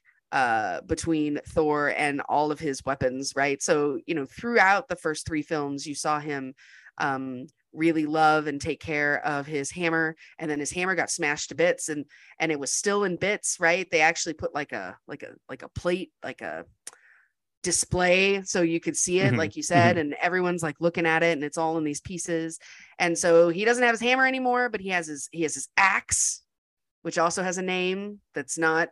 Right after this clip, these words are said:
Speaker 1: that's actually easy to pronounce, but I don't know what it is. It's, like, Oathbreaker, Sto-,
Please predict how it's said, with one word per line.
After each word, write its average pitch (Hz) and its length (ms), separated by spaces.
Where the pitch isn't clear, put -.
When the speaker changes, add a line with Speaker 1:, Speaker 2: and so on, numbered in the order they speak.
Speaker 1:
that's 165 160
actually 160 400
easy 160 240
to 156 60
pronounce, 160 500
but 143 140
I 139 60
don't 156 180
know 156 100
what 147 140
it 139 100
is. 143 240
It's, - 200
like, 139 260
Oathbreaker, 143 1000
Sto-, - 300